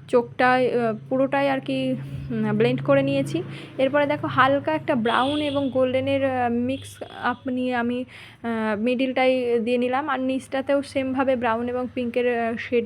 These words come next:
নিয়ে আমি, আহ, লোয়ার ল্যাশে করে নিলাম। তো এরপরে দেখো, ব্লু হেভেনের একটা আইলাইনার, সেটা দিয়ে কিন্তু আমি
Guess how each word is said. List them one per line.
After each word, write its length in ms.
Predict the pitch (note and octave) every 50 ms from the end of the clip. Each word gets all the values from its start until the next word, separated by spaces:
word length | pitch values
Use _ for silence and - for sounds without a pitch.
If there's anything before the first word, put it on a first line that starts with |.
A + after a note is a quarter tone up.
| A3 - -
নিয়ে 300 | A3+ A3+ A#3 A#3+ C#4 E4+
আমি, 340 | F#4 C#4+ A#3+ A#3+ A#3+ A#3+ A#3 A#3 - - - - - -
আহ, 420 | A3 A3 A3 G#3+ G#3 G#3 G#3 G#3
লোয়ার 260 | A3 A3+ A#3+ A#3 A#3
ল্যাশে 240 | A#3 A3+ A3+ - A#3
করে 220 | A3+ A3+ A3 A3
নিলাম। 260 | G#3+ A3 A3+ B3+ E4+ G#4 - _ - - - - - -
তো 80 | - A#3+
এরপরে 380 | - A#3+ C4 C4 - C#4 C#4 C4+
দেখো, 220 | C#4 C#4 C#4 D#4+
ব্লু 220 | C#4+ C4 C#4 D#4
হেভেনের 400 | E4 D4+ D4+ C#4 C4+ B3 B3 A#3
একটা 260 | A3 A3+ A3 - A3+ G#3
আইলাইনার, 520 | G#3 G#3+ G#3 G#3 G#3+ G#3+ A3 A#3 C#4+ G4 - - _ - - - -
সেটা 240 | - - A#3+ A#3 A#3
দিয়ে 160 | A3 A#3 A#3
কিন্তু 240 | A3 A#3 A3+ A3 A#3
আমি 160 | A#3 C4+ E4+